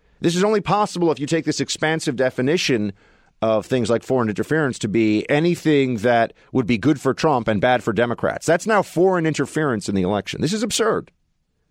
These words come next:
It's bonkers. But this is where we are. But sp-, I, I wanted to switch gears here for a second. I know we've talked a lot about the, uh, nonsense going on on Capitol Hill and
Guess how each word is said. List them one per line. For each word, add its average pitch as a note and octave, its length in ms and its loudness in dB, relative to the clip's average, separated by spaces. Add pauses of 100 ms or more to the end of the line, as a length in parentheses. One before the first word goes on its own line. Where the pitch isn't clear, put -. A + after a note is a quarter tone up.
(680)
It's G2+ 120 -14
bonkers. D3 800 -2 (1000)
But E2 140 -8
this F#2+ 180 -2
is E2+ 360 -4
where D#2 300 -6
we D2 160 -8
are. C#2 220 -4
But G2+ 160 -2
sp-, C3 160 -4
I, E3 80 0
I F3+ 180 -2
wanted F#3 260 -2
to G#2 100 0
switch - 340 -4
gears G2 240 0
here D#2+ 140 -2
for - 120 -6
a C#2+ 60 -4
second. C2+ 300 -6
I G2+ 40 -2
know A2 60 -2
we've F#2+ 100 -2
talked D#2+ 220 -6
a D#2+ 40 -10
lot D2 140 -2
about D2 200 -4
the, C2+ 280 -6
uh, A1+ 120 -6 (840)
nonsense F2+ 560 -4
going C#2+ 240 -6
on D2 120 -4
on D2 80 -6
Capitol D2 400 -6
Hill G2+ 420 0
and C#2+ 200 -8